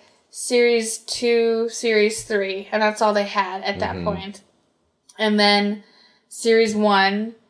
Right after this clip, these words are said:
Speaker 1: and then series four had started. So that by
Speaker 2: Mm-hmm.
Speaker 1: the time,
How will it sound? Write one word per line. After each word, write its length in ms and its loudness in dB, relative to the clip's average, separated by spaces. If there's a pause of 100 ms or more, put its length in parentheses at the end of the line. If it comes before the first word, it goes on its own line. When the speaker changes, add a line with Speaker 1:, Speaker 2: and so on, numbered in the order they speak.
(340)
Speaker 1:
and 160 2
then 200 4
series 460 4
four 300 2
had 220 -8
started. 420 -10
So 140 -2
that 160 2
by 80 4
Speaker 2:
Mm-hmm. 80 2
Speaker 1:
the 60 -4
time, 640 2